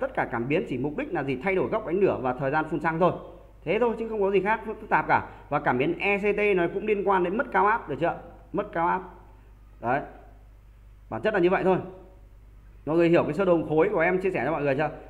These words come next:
Cảm biến nó tác động đến E C M, E C M thì bản chất là chỉ hiểu điện áp. Mọi người câu hỏi thì cái phần này không ạ? Thì chúng ta tiếp tục vào phân tích và phần sâu hơn.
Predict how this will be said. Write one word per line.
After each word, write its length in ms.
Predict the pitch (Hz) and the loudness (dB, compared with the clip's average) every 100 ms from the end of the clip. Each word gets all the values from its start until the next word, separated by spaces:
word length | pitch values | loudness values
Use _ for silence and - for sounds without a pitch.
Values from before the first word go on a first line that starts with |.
| - | -6
Cảm 180 | 110 131 | -4 0
biến 160 | 143 | 0
nó 80 | 185 | 0
tác 140 | 233 233 | -2 0
động 200 | 220 143 | 0 0
đến 160 | 156 156 | -6 -4
E 200 | 180 190 | 0 0
C 80 | 185 | 2
M, 200 | 185 175 - | 0 0 -2
E 180 | 185 | -2
C 80 | 180 | 0
M 140 | 185 175 | 0 -2
thì 80 | 143 | -4
bản 160 | 117 139 | -6 -4
chất 140 | 208 | -4
là 60 | 165 | -4
chỉ 80 | 123 | -6
hiểu 180 | 117 107 | -6 -4
điện 120 | 127 | 0
áp. 160 | 190 220 - - - - - - - - | 0 0 -4 -20 -20 -20 -20 -20 -12 0
Mọi 120 | 165 | 2
người 120 | 165 | 4
câu 160 | 208 196 | 4 2
hỏi 120 | 117 | 2
thì 60 | 156 | 0
cái 80 | |
phần 100 | 165 | 0
này 120 | 160 151 | 0 0
không 80 | |
ạ? 80 | 170 - | -2 -6
Thì 100 | 127 127 | -10 -8
chúng 100 | 147 | -2
ta 120 | 180 | -2
tiếp 160 | 170 233 | -2 -2
tục 120 | 202 | -2
vào 120 | 139 131 | -2 -4
phân 120 | 160 | -4
tích 140 | 180 | -4
và 80 | 156 | -4
phần 200 | 135 131 | -6 -4
sâu 160 | 147 160 | -2 2
hơn. 200 | 175 | 2